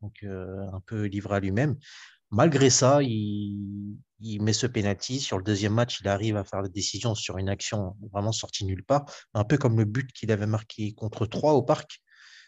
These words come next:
une frappe soudaine, euh, qui, qui fait mouche. Euh, voilà, après, si c'est pour parler des, de ses coéquipiers,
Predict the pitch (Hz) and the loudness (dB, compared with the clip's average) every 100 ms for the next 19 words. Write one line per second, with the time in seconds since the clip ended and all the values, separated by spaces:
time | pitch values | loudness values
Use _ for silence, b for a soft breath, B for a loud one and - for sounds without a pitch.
0 | B 110 - 120 120 - 110 135 117 101 | B -10 0 0 2 0 4 6 6 2
1 | 98 101 101 107 101 101 107 - 104 147 | 0 -2 -4 -8 -8 -6 -6 -4 0 2
2 | - - b b b b b b _ _ | 0 -6 b b b b b b _ _
3 | 117 95 92 92 90 90 92 92 101 98 | -8 -6 -4 -6 -6 -8 -8 -10 -10 -8
4 | 95 92 120 151 - - 110 95 - - | -4 2 4 4 2 0 0 0 -2 -4
5 | 110 101 104 104 104 98 98 92 95 107 | -6 -2 0 0 -2 -2 -2 -4 -6 -6
6 | - 98 - - 107 107 95 90 | -4 -4 -6 -6 -2 0 0 -6